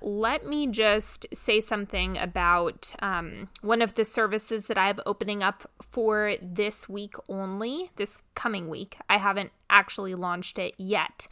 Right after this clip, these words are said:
But so you guys have a heads up on this,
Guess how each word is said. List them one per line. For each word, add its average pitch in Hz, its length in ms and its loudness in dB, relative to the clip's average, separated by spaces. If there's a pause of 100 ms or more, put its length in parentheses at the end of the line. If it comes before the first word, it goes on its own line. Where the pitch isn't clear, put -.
(380)
But 214 380 8
so 247 240 6
you 247 180 2
guys 214 380 6
have 196 240 2
a 185 60 -4
heads 170 340 -4
up 233 200 8
on 180 180 -2
this, - 360 -6